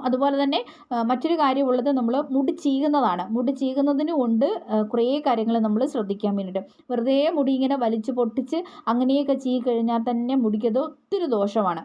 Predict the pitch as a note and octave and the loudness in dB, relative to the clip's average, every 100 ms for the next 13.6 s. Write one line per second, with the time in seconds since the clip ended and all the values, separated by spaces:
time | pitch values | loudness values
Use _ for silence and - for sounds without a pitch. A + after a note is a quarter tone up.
0 | - _ - E4+ G#4+ G4 E4+ F4+ G#4+ C#4+ | -12 _ -6 0 2 2 2 2 2 -2
1 | C#4+ - G4 D4+ C#4 C#4+ C#4+ D#4 C#4+ B3+ | -2 -2 0 2 0 0 0 2 2 2
2 | B3+ C4 B3+ D4 C4 A#3+ C#4+ - A#3 A3+ | 0 0 0 2 0 0 -2 0 0 2
3 | A3+ A3+ B3 B3 B3+ B3+ C#4 C#4 B3+ A#3 | 2 2 2 2 2 2 2 2 2 0
4 | C4+ C4 C4+ C4+ C#4 C4+ A3+ A#3 A3+ A3+ | -2 0 0 2 2 2 0 0 0 0
5 | B3 A#3+ A#3 A#3+ G#3+ G3+ A3 A#3 C#4 D4 | 2 2 2 2 0 0 -4 -2 -4 -2
6 | A#3+ C4+ B3 A#3 C4+ B3+ A#3+ A3+ A3 B3 | 0 2 2 2 2 2 2 0 2 0
7 | A#3 A#3+ A#3 D4 C4+ C4+ G#3+ A3+ A3+ A3+ | 0 -2 -4 -4 0 0 0 0 0 -2
8 | A#3+ A#3 D4 C#4 B3+ C4+ B3+ A3+ A3 D4 | -2 0 0 0 0 2 2 2 0 -2
9 | A3+ A#3+ B4+ - - - E4 F#4 E4+ E4 | -4 -2 -4 -6 -12 -2 0 0 2 2
10 | F#4+ F4+ C#4 B3 A#3+ B3 A#3 C4 B3 C4+ | 2 0 -2 -2 -2 -4 -2 0 2 2
11 | D#4 B3+ A#3+ A3+ A3 C#4+ G#4+ - A#3 G#3+ | 0 0 0 0 0 -2 -4 -2 -2 0
12 | F3+ F3+ F3+ - _ _ _ _ _ _ | -2 -4 -10 -14 _ _ _ _ _ _
13 | _ - C4 C4+ C#4 | _ -4 0 0 -2